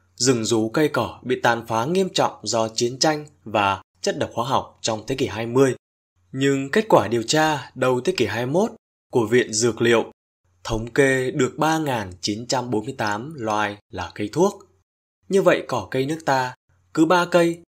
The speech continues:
thì có một cây thuốc. Những cây thuốc đó không chỉ nằm ở rừng sâu núi cao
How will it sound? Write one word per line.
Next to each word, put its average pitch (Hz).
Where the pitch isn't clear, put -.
thì 110
có 107
một 113
cây 110
thuốc. 185
Những 131
cây 160
thuốc 202
đó 135
không 214
chỉ 127
nằm 113
ở 104
rừng 113
sâu 160
núi 143
cao 156